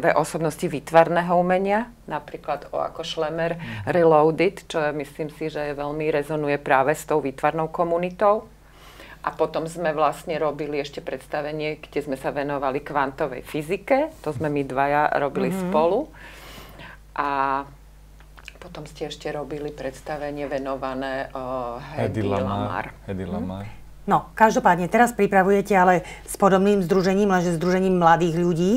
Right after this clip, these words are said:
Speaker 2: Mhm.
Speaker 3: taký veľmi ojedinelý, zatiaľ pilotný projekt v Mestskom divadle Pavla Orsaga Hviezdoslava.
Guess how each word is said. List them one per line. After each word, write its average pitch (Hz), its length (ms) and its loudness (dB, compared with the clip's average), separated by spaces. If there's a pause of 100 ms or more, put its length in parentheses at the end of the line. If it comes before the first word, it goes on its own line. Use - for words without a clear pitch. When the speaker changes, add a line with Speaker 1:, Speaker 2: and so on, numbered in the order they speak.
(320)
Speaker 2:
Mhm. 110 160 -2
Speaker 3:
taký 202 320 6
veľmi 214 560 6 (520)
ojedinelý, 214 880 6 (160)
zatiaľ 196 400 6
pilotný 214 480 4
projekt 185 400 2
v 185 80 0
Mestskom 208 240 0
divadle 190 320 6
Pavla 180 240 6
Orsaga 185 400 4
Hviezdoslava. 170 720 4